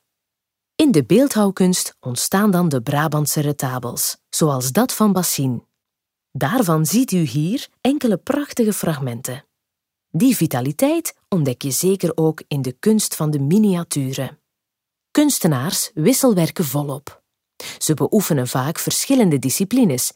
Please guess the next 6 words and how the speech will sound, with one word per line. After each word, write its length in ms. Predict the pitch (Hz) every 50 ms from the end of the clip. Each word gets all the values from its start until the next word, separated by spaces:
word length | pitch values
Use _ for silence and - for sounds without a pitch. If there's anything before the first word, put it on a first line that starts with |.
| _ _ _
en 260 | - 262 330 349 302
ze 160 | 226 226 240
wisselen 460 | 190 220 220 - - 202 185 185 -
onder 340 | 175 170 175 170 165 - -
collega's 640 | - - 160 151 131 127 131 123 - 180 175 - -
ideeën, 640 | - 226 208 165 147 135 120 117 143 202 233 -